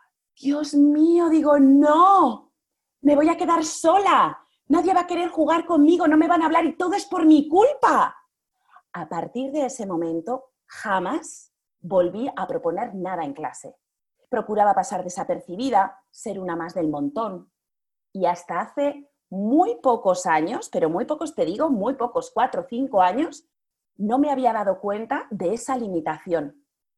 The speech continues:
No me había dado cuenta que algo que a mí se me daba bien, como podía ser, eh, bueno, pues liderar un equipo, organizar, motivar, enseñar, explicar, eso que se me daba a mí bien, que tenía, pues,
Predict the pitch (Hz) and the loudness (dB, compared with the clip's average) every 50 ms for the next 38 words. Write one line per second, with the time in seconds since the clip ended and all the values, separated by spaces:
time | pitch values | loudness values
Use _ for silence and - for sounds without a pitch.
0 | _ _ _ _ _ _ - 202 208 240 269 277 277 277 254 247 233 226 220 - | _ _ _ _ _ _ -10 -8 -6 -4 -4 -4 -2 0 0 0 0 -2 -6 -6
1 | 240 240 254 285 285 - - 196 - - - 208 254 254 277 277 277 - 165 160 | -6 -6 -6 -8 -10 -8 -8 -8 -6 -6 -6 -8 -6 -6 -8 -10 -10 -10 -10 -10
2 | 180 226 240 - - 208 165 160 147 - 170 202 233 202 180 180 196 214 202 185 | -10 -10 -12 -14 -12 -8 -8 -8 -6 -4 -4 -2 -2 -2 -4 -4 -6 -8 -8 -8
3 | 240 285 - - 185 160 156 160 151 147 156 165 160 - - 180 175 175 - - | -10 -12 -12 -12 -12 -12 -10 -10 -10 -8 -6 -6 -6 -4 -2 -2 -2 -2 -4 -10
4 | _ _ _ _ _ _ _ _ - 175 156 156 143 143 156 156 156 156 - - | _ _ _ _ _ _ _ _ -8 -6 -4 -4 -6 -6 -6 -8 -8 -8 -8 -8
5 | 262 - - - 185 165 175 165 165 156 156 160 156 147 147 143 - - 269 277 | -10 -10 -10 -14 -14 -12 -8 -6 -6 -4 -4 -6 -8 -8 -10 -8 -6 -6 -6 -6
6 | - 233 208 196 175 170 170 156 156 143 143 - - 226 214 214 208 190 175 175 | -4 -4 -2 -2 -2 -2 -4 -6 -6 -6 -6 -4 -2 -2 -2 -2 -2 -4 -4 -4
7 | 170 - - 175 160 196 220 220 208 208 - - _ _ _ _ _ - 202 185 | -6 -6 -6 -2 0 2 2 2 2 0 -2 -6 _ _ _ _ _ -10 -8 -8
8 | 165 - 202 170 175 202 220 226 226 202 180 175 - - - 196 170 156 - 233 | -8 -6 -6 -6 -4 -4 -4 -4 -4 -4 -6 -6 -10 -14 -10 -10 -8 -4 0 0
9 | 254 240 226 269 - - - _ _ _ _ _ _ _ _ _ _ _ _ - | 0 0 0 -2 -4 -10 -14 _ _ _ _ _ _ _ _ _ _ _ _ -4
10 | 254 269 269 - 254 - 202 180 - 196 170 170 160 160 190 220 254 262 247 233 | -2 -2 -2 -4 -8 -8 -8 -10 -10 -8 -8 -4 -2 -2 -2 -2 -2 -4 -4 -6
11 | 233 233 190 214 220 233 226 226 302 311 - - 220 - - 165 165 170 180 185 | -6 -8 -8 -6 -4 -4 -4 -2 -4 -6 -6 -8 -8 -4 -2 -2 0 0 -2 -4
12 | 190 185 - 175 165 - - | -4 -6 -8 -10 -12 -14 -16